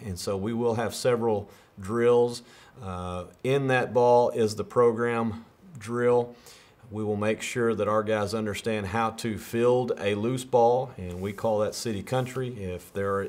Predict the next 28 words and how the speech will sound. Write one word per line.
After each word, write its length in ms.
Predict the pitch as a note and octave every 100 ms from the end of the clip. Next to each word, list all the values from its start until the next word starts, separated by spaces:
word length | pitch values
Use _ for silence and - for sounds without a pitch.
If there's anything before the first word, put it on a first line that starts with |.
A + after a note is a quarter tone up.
| -
is 320 | B2+ A#2+ -
traffic, 680 | - - A#2+ A2+ C3 G#2+ - - - - -
then 160 | F2+
we 120 | F#2+
fall 340 | A2+ - A#2 A#2
on 80 | A2+
the 60 |
football 460 | - B2 G#2+ A#2 A2+
and 100 | G#2
re-, 120 | A2
we 300 | A2 A2 A#2
recover 520 | G#2+ G2+ B2 A#2 A2
it, 180 | G#2+ - - - - -
and 140 | F#2+ F#2+
we 80 |
bring 300 | G#2+ A2 A#2
our 120 | G#2+ G#2
knees 380 | G#2+ A#2 A2+
to 140 | A2+ G#2+
our 120 | G2
chest 460 | F#2+ A#2 A2 G#2+ -
and 80 | F#2+
we 120 | G#2+
secure 480 | - F#2+ - A#2 G#2
that 340 | G#2 G2+ G2+ - -
on 180 | A2 G#2+
our 220 | G#2 G2+
side. 560 | G2 A2+ G2+ G2+ G2+